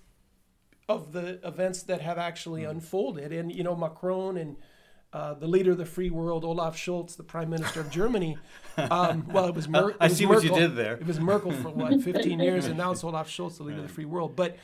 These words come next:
Speaker 1: they, in fact, y-, I, you know, their rhetoric lately i-, is, is, I don't know,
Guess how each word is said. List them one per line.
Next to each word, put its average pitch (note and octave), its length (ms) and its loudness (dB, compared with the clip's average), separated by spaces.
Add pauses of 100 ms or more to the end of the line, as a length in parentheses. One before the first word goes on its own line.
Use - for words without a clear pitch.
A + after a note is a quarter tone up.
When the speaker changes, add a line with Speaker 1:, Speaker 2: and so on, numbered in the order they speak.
(500)
Speaker 1:
they, G#3 420 2
in F3+ 300 -6
fact, F3+ 420 -2 (140)
y-, - 100 -16 (260)
I, - 340 -10
you F#3 120 -2
know, F3+ 120 0
their F#3 280 0
rhetoric E3 540 -2
lately D#3+ 640 -8 (380)
i-, - 240 -12
is, D#3+ 460 -8
is, E3 400 -8 (800)
I F3+ 100 -2
don't C#4+ 160 -2
know, F#3 280 -6